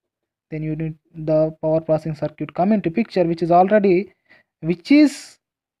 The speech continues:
giving the supply to the motor, which is giving the signal to the motor, then the omega, let us say we require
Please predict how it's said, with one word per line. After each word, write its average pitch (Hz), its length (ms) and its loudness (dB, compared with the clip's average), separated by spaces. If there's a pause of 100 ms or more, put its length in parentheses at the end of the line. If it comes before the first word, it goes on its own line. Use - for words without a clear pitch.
(160)
giving 208 280 4
the 277 120 4
supply 214 340 4
to 208 100 -4
the 175 120 0
motor, 180 400 4
which 175 160 -2
is 180 60 -4
giving 185 180 -2
the 185 60 -2
signal 185 300 -2
to 175 60 -6
the 160 100 0
motor, 170 560 2 (760)
then 180 440 2 (1160)
the 160 260 -2
omega, 170 720 0
let 175 160 4
us 202 140 2
say 185 340 0 (120)
we 175 200 0
require 180 680 0